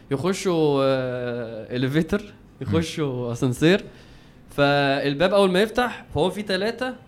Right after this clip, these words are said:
Speaker 1: يعني بيعملوا إكسبيرمنت في واحد،
Speaker 2: فاهم،
Speaker 1: ماشي؟
Speaker 2: فاهم.
Speaker 1: آه. فيقوموا كلهم لافين.
Speaker 2: مم.
Speaker 1: وهو طبعا واقف عادي.
Speaker 2: مم.
Speaker 1: بعد شوية الدور اللي بعديه شا-، فيقوموا كلهم لافين يمين. هو طبعا أنت لو شفت ناس تعمل كده، أنت، آه، مشي بقى كام دور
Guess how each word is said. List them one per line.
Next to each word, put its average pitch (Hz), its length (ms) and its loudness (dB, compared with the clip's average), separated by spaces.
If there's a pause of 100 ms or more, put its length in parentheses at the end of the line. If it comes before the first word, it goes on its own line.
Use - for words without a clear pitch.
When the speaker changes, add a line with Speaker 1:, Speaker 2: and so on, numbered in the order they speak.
(160)
Speaker 1:
يعني 135 120 -4
بيعملوا 185 220 0
إكسبيرمنت 202 360 0
في 151 80 -2
واحد، 123 220 0
Speaker 2:
فاهم، 110 100 4
Speaker 1:
ماشي؟ 101 180 0
Speaker 2:
فاهم. 92 120 -4
Speaker 1:
آه. 135 220 0 (520)
فيقوموا 175 360 4
كلهم 190 380 6
لافين. 143 360 -2 (440)
Speaker 2:
مم. 107 140 2
Speaker 1:
وهو 123 120 2
طبعا 151 220 0
واقف 175 280 2
عادي. 185 280 0 (480)
Speaker 2:
مم. 101 120 0 (760)
Speaker 1:
بعد 175 220 6
شوية 202 300 0
الدور 185 260 0
اللي 196 140 0
بعديه 175 200 0
شا-، 208 140 -2
فيقوموا 175 280 0
كلهم 202 320 4
لافين 202 300 0
يمين. 156 420 0
هو 127 140 0
طبعا 185 420 0
أنت 127 180 -2
لو 143 120 2
شفت 190 240 -4
ناس 196 140 0
تعمل 220 180 2
كده، 170 220 -2
أنت، 196 280 -4 (960)
آه، 143 300 2
مشي 156 520 2
بقى 196 140 6
كام 202 220 4
دور 220 320 4